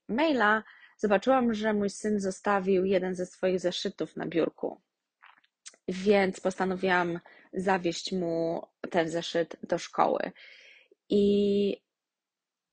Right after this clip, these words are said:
w momencie, w którym wyszłam z domu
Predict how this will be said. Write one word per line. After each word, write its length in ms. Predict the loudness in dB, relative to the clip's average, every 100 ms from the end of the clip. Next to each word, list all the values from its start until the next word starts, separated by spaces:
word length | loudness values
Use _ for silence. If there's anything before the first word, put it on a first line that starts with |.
| _ _ -8
w 60 | -4
momencie, 400 | -2 -2 -2 -4
w 80 |
którym 680 | -4 -6 0 2 2 0 -6 -10 -20 _
wyszłam 600 | -6 -4 -4 -4 -6 -6 -8
z 160 | -6 0
domu 480 | 2 2 2 0